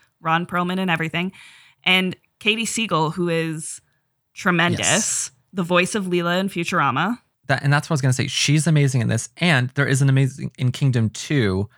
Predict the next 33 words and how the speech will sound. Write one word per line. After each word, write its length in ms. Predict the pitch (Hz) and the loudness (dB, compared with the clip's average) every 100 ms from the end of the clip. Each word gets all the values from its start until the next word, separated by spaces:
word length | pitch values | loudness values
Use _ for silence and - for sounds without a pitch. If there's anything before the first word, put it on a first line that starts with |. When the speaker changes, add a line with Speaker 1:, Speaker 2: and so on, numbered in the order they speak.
| _ - - | _ -10 -4
Speaker 2:
I 60 | |
don't 180 | 127 123 | -2 0
know 100 | 123 | 0
the 100 | 117 | 2
actress 260 | 104 - 117 | 0 -2 -2
name, 180 | 110 101 | 0 0
but 100 | 110 | 0
their 100 | 110 | 2
mom, 420 | 104 117 92 104 | 2 2 0 -2
I 100 | - | -2
think, 160 | 113 113 | -2 0
is 80 | 110 | 0
also 240 | 113 110 | 0 0
incredible. 320 | 98 101 - | -2 -2 -4
So 160 | 113 127 - - | -2 -2 -4 -6
even 300 | 190 190 175 | 0 2 4
though, 100 | 147 | 2
yes, 360 | 120 107 - - | 2 0 -2 -4
absolutely 380 | 107 101 - 110 | -6 -6 -4 -2
both 200 | 98 98 | 0 0
shows 240 | - 98 95 | 0 0 0
are 100 | 95 | -2
very 460 | 95 90 95 90 | -2 -2 -4 -4
male 340 | 98 120 90 95 | -4 -4 -4 -4
energy, 460 | 95 98 98 135 165 - _ | -4 -4 -2 -2 -2 -6 _
they 100 | 120 | -2
both 260 | 110 135 - _ - | 2 0 -2 _ -4
end 200 | 123 110 | 0 2
up 160 | 104 - | 0 2
having 300 | 107 101 101 | 0 2 0
at 100 | 107 | 0
least 240 | 101 - | 0 -2
one 480 | 101 98 95 98 | 0 0 0 -4